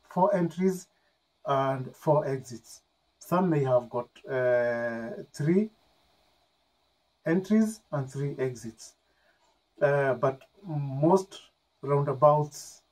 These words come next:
you'll encounter when you're driving on the Kenyan roads will have, uh,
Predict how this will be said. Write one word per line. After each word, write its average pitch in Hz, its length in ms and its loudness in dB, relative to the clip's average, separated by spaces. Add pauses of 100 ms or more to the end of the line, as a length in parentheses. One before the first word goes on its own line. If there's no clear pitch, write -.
(260)
you'll 143 320 -6
encounter 147 680 0 (500)
when 135 180 -4
you're 135 120 -2
driving 151 360 2
on 131 140 -4
the 131 80 -10
Kenyan 147 340 -2
roads 131 320 -4
will 123 200 -6
have, 117 400 -2
uh, 117 460 0